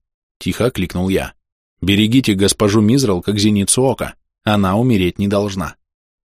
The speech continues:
«Принято, босс». Орбит кивнул, Храбру показал большой палец. «Хорошо». Разномастный отряд медленно двигался к пещере с белым дельфином. Такое ощущение, что мы дружно шагаем прямиком в клыкастую пасть неведомого чудовища.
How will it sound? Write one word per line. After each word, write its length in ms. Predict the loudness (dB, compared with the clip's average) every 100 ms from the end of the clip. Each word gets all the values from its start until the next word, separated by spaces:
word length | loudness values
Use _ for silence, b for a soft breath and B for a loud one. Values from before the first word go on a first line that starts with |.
| -4
«Принято, 400 | 0 2 0 -2
босс». 320 | -2 -4 -6 _ _ _ _ _ _
Орбит 320 | 2 2 0
кивнул, 440 | -2 -2 0 -2 -4 _ _ -4
Храбру 340 | 0 2 2
показал 420 | 0 -2 0 2
большой 340 | 0 0 -2 -6
палец. 460 | -6 -6 -8 -12 _ _ _ _ _
«Хорошо». 500 | -4 -2 -2 -8 -10 _ _ _ _ _ _ _
Разномастный 680 | -2 2 4 4 4 2 2
отряд 260 | 4 4
медленно 420 | 2 2 2 2
двигался 460 | 2 2 4 2 0
к 60 | 0
пещере 380 | 0 2 2
с 80 | 2
белым 300 | 2 0 2
дельфином. 480 | 0 -2 -4 -6 -10 _ _ _ _ -2
Такое 320 | 2 6 6
ощущение, 540 | 6 4 4 4 4
что 180 | 2 2
мы 120 | 2
дружно 340 | 4 4 4 2
шагаем 400 | 2 2 4 4
прямиком 460 | 4 2 4 2
в 80 | 2
клыкастую 580 | 0 2 2 2 2 0
пасть 320 | 2 0 0
неведомого 500 | 0 2 2 0 0
чудовища. 580 | -2 -2 -2 -4 -6 -8